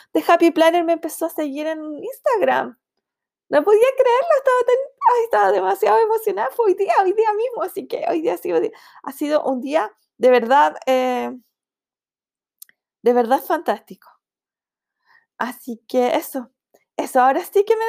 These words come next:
despido. Les deseo una semana maravillosa, fantástica, espectacular y que,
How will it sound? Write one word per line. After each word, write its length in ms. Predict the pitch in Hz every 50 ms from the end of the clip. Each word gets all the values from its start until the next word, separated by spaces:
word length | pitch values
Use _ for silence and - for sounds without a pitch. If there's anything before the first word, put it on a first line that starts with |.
| 453 440
despido. 440 | _ - 240 240 240 220 240 262
Les 160 | 269 277 277 247
deseo 300 | 247 254 - 247 226 240
una 140 | 254 277
semana 400 | 277 - 277 240 240 240 262 269
maravillosa, 600 | 262 247 233 226 208 208 202 202 247 269 - 359 -
fantástica, 640 | - 294 254 - - 277 277 - - - 277 - -
espectacular 760 | - - 285 269 - - 262 240 233 240 220 233 277 466 480 - - - - - - - - - - _ _ -
y 300 | - 302 320 320 320 -
que, 340 | 277 285 294 311 330 415